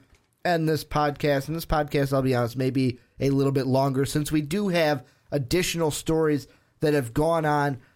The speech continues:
besides the tournament. And Brandon, the first one we gotta get to is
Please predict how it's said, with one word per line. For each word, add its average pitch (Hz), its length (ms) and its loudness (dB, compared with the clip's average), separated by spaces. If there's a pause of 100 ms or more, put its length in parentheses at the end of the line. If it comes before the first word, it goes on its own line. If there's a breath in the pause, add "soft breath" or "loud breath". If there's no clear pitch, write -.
(120 soft breath)
besides 151 500 0
the 139 100 -4
tournament. 160 420 0
And 135 100 -2
Brandon, 202 340 0
the 160 60 0
first 214 320 -2
one 190 140 0
we 185 80 -2
gotta 185 220 0
get 175 280 -2
to 151 280 2
is 139 380 0